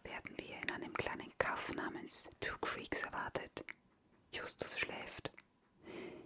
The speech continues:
Wie kann er das bei diesen Kurven? Mir ist so schon leicht schwummrig.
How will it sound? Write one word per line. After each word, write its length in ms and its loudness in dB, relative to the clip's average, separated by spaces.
Wie 80 -2
kann 200 2
er 100 -2
das 220 4
bei 140 2
diesen 300 4
Kurven? 540 0
Mir 120 -6
ist 160 4
so 220 6
schon 180 0
leicht 320 2
schwummrig. 680 0